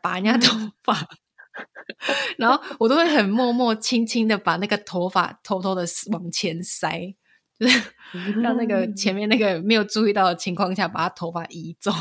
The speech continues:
Speaker 1: <laughs> 她这拔下去很可怕欸。
Speaker 2: 超可怕。我们在搭那个交通车的时候也是超怕，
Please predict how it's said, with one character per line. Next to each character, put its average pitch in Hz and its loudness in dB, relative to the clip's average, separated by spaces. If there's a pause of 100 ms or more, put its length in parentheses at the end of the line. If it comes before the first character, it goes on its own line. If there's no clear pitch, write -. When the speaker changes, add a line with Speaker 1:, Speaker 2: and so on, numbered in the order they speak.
(580)
Speaker 1:
<laughs> 226 -8 (420)
她 302 -2
这 339 0
拔 196 0
下 240 -2
去 240 -4
很 196 -2
可 208 -4
怕 180 -4 (140)
欸。 196 -16 (180)
Speaker 2:
超 240 -4
可 208 -6
怕。 214 -8 (160)
我 202 -6
们 208 -2
在 247 -4
搭 233 2
那 220 0
个 196 2 (460)
交 202 0
通 190 -6
车 190 2
的 165 4
时 170 -6
候 170 2
也 143 0
是 156 -6
超 147 -6
怕， 139 -8